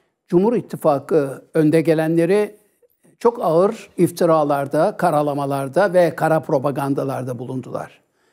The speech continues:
Özellikle Sayın Kılıçdaroğlu'nu terörle,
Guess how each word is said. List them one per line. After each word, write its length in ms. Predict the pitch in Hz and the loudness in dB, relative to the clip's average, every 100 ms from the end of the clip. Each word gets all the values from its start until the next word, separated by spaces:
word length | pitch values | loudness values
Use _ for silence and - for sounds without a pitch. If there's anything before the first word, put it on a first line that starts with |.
| _ _ _ - | _ _ _ 2
Özellikle 840 | 185 170 196 226 247 202 185 196 170 | 4 6 4 4 0 4 4 4 0
Sayın 300 | 185 170 170 | 4 6 4
Kılıçdaroğlu'nu 1000 | 170 156 - 190 170 143 135 175 214 175 | 2 0 2 4 4 4 4 2 0 2
terörle, 640 | 175 170 202 170 107 - | 4 6 4 2 -4 -12